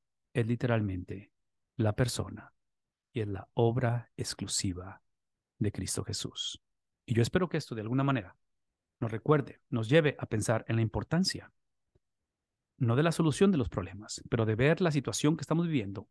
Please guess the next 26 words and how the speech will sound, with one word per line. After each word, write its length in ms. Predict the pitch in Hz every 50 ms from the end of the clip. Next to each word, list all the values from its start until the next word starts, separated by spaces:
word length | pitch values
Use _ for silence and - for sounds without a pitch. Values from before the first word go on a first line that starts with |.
| _ _
y 100 | - 120
que 120 | - - 107
viene 240 | 110 117 120 143 139
por 160 | - 160 160
delante 460 | 165 170 151 101 95 95 - 107 - _ _ - - _ _
como 220 | - 123 113 110
la 120 | 107 107 113
afirmación, 760 | 113 - 147 143 147 156 151 - - - 98 87 92 101 - _ _ _ _ _ _ _ _ -
la 100 | 127 117
afirmación 760 | - - 147 143 160 160 - - - 135 107 104 117 120 - _ _ _ _ -
del 160 | 113 104 -
carácter 440 | - 113 110 117 123 - - 160 147
de 80 | 151
la 100 | 147 147
persona, 440 | - 165 139 - - 110 101 98 104 131
de 120 | 120 107
aquel 400 | 98 - - - 120 120 135 147 - _ _ _ -
que, 340 | - 120 120 123 127 131 - _ _ - 123 - -
las, 220 | 131 117 110 113
las 300 | 117 117 127 120 120 107
virtudes 500 | 117 110 - - 214 196 123 107 101 110
de 100 | 123 110
aquel 260 | 104 - - 123 131
que 100 | - 131
nos 140 | 135 131 120
llamó 340 | 123 117 101 92 90 92